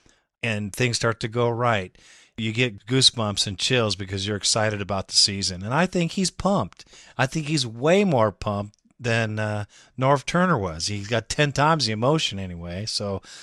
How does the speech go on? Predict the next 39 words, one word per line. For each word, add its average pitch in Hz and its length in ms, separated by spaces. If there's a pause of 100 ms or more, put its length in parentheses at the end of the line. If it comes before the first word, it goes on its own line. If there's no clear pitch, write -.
(200)
let's 120 160
just 127 160
see 117 140
how 110 140
he 101 120
goes. 95 500 (1700)
The 117 80
next 135 220
question 120 420
is, 92 260
your 135 120
offensive 170 460
coordinator, 175 460
Tom 143 380
Walsh, 139 360
last 120 300
worked 120 180
for, 131 140
as 113 140
a 113 40
mayor 113 480 (420)
in 110 120
a 104 60
town 117 340
in 113 100
Idaho 107 800
and 98 380
ran 117 240
a 117 40
bed 113 220
and 107 140
breakfast, 117 520 (540)
uh, 98 220
there. 101 380
And 107 100
anyone's 110 380
obviously 107 520
interested 104 420
in 95 120